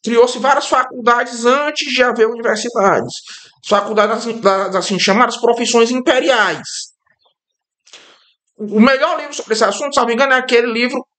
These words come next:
é um livro que tem um nome bem complicado, aqueles nomes que tem datas, As Profissões Imperiais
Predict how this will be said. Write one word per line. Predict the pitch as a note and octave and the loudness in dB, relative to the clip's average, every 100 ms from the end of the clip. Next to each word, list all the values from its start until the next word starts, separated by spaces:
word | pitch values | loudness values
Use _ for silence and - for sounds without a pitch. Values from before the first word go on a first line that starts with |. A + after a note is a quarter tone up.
| _ _ - | _ _ -10
é | G#3+ | -4
um | A#3 | -2
livro | A#3 | -2
que | A3 | 0
tem | A#3+ | 0
um | A3 | 0
nome | A#3 G#3 | -2 -2
bem | C4 C#4 | -2 -2
complicado, | C#4 C4 B3 G#3+ | -4 -2 0 0
aqueles | F#3+ G#3 F#3+ | 0 0 0
nomes | F#3 F#3+ | 0 -2
que | - | -2
tem | - G#3+ G3+ | -2 -2 0
datas, | A#3 A#3 A3 | 0 0 -4
As | |
Profissões | B3 B3 A#3 C#4+ C#4 | -2 -2 0 0 0
Imperiais | B3+ C4 A#3+ A3+ A3+ B3 | -2 -2 2 2 2 -2